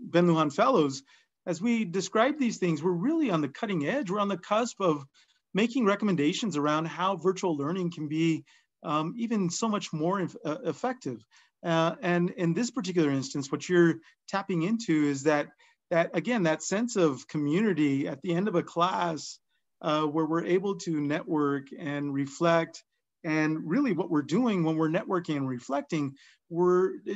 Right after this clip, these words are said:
deepening our roots of understanding, um, uh, with our colleagues. And so we're, we're actually co-creating knowledge, um, at, at the end of those classes, um, and, and collaborating around that knowledge, right? Those deeper understandings.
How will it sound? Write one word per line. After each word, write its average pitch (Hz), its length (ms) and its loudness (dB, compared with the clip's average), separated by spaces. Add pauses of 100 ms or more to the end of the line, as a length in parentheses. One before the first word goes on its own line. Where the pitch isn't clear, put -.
(120)
deepening 220 460 2
our 147 120 4
roots 170 340 -2
of 139 120 0
understanding, 143 760 -2 (460)
um, 147 480 4 (100)
uh, 143 100 0
with 156 280 4
our 143 120 4
colleagues. 131 520 -2
And 131 120 -6
so 175 120 -2
we're, 160 320 2
we're 107 140 -6
actually 151 420 -2 (340)
co-creating 165 880 2 (200)
knowledge, 143 640 2 (340)
um, 139 460 0
at, 147 220 -4
at 143 160 -4
the 147 160 -2
end 165 140 2
of 135 100 -4
those 135 200 -2
classes, 165 640 -4 (380)
um, 139 500 -2
and, 139 240 -4
and 139 360 -6
collaborating 151 720 2
around 127 280 -2
that 135 160 -6
knowledge, 127 360 -8
right? 143 260 -4
Those 131 200 -8
deeper 143 280 -8
understandings. 135 760 -8